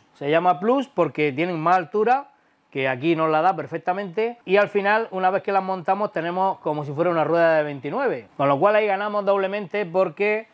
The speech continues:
vamos a tener más comodidad. Al tener más altura de rueda, vamos a tener una amortiguación extra. Realmente una rueda de veintinueve todavía anda mucho mejor por baches, por piedra suelta, por todo, con una veintisiete y medio, por el radio más amplio que tiene.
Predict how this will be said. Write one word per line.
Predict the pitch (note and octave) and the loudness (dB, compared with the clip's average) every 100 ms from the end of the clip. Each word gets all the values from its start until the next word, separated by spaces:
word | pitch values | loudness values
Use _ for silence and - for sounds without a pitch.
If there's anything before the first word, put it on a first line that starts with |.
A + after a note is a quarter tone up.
| - | -6
vamos | E3+ F3+ F3+ | -2 2 2
a | |
tener | E3+ F3 F3+ | 2 -4 -2
más | E3 | -2
comodidad. | F3+ E3+ E3 F3 F#3 B2+ - | 0 0 0 4 4 2 -6
Al | - D#3 B2+ | -2 -2 -2
tener | D3 E3 | -4 -2
más | F3 E3+ | 0 0
altura | D3 F3+ F3+ | 0 -2 0
de | E3+ | 0
rueda, | E3 G#3 F#3+ A#3 G#3+ | 0 0 0 0 -4
vamos | C#3+ D#3 D#3 D#3 | -4 0 2 2
a | D3+ | 2
tener | C#3+ D#3+ F3 B2 _ _ _ | -2 -2 -2 -2 _ _ _
una | D#3+ F3 | -2 0
amortiguación | E3+ D#3 F3 D#3+ C#3 E3 F#3 | 2 0 0 0 0 0 -2
extra. | F#3 G#3+ B3+ - _ _ - | 0 0 0 -4 _ _ -8
Realmente | C3+ C#3 D3 D3+ F3 | -2 0 -2 -4 -2
una | D#3 D3 | 0 0
rueda | D#3 D#3 | 2 2
de | D3+ | 2
veintinueve | D#3 C#3+ D#3+ F#3 G#3+ B3+ B3 - | -2 -6 0 2 2 0 -2 -10
todavía | - C3+ B2 C#3 D3 D3+ | -4 -2 -2 2 2 2
anda | D#3 D3+ | 0 -4
mucho | D3+ E3 | -4 -6
mejor | D3 C#3 E3+ D#3 | -4 2 2 2
por | C#3+ C3 | -6 -2
baches, | D#3 D#3 F3+ | -2 0 -4
por | - D3 C3+ | -4 -4 -4
piedra | D#3 D3+ C3+ | -2 0 0
suelta, | E3 F3 - F#3+ G3+ - _ _ _ | 0 -2 2 2 2 -6 _ _ _
por | - D3 | -6 -4
todo, | E3+ F3+ F#3+ | 0 0 2
con | |
una | D#3+ | 0
veintisiete | C#3+ B2+ C3 D#3+ C#3+ | -2 -4 -6 -2 -2
y | |
medio, | D3+ D#3+ C3 | 0 -2 0
por | C3+ | 0
el | C3 | 0
radio | D3 D#3 D#3+ | 2 2 0
más | D#3 | -2
amplio | D#3 D3+ E3+ | -4 -2 -4
que | |
tiene. | C3+ C3+ G#2 | -2 -6 -8